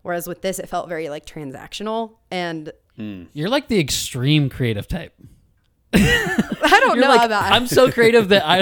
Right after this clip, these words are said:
Speaker 3: like, <laughs> I don't wanna sell it out." <laughs>
Speaker 1: Well, I was nervous that I wasn't gonna be as good doing that than I would be, like, pursuing my own stuff. So maybe I am, like, extreme in the sense that I don't want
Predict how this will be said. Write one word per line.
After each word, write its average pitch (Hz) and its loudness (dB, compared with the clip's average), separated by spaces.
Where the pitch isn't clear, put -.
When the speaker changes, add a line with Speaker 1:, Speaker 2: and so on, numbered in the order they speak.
Speaker 3:
like, 214 2
<laughs> - -20
I 226 -2
don't 240 -2
wanna 226 0
sell 202 -2
it 185 0
out." 180 4
<laughs> 262 -8
Speaker 1:
Well, 294 2
I 277 2
was 240 -4
nervous 247 -2
that 269 -6
I 254 -2
wasn't 247 -4
gonna 240 -6
be 196 -8
as 190 -4
good 165 -8
doing 165 -6
that 156 -8
than 175 -10
I 170 -8
would 165 -10
be, 156 -12
like, 131 -14
pursuing 170 -10
my 147 -10
own 139 -12
stuff. - -12
So - -10
maybe 202 -4
I 170 -4
am, 180 -6
like, 151 -12
extreme 175 -10
in 156 -10
the 151 -12
sense 151 -12
that 160 -12
I 147 -8
don't 151 -12
want 156 -14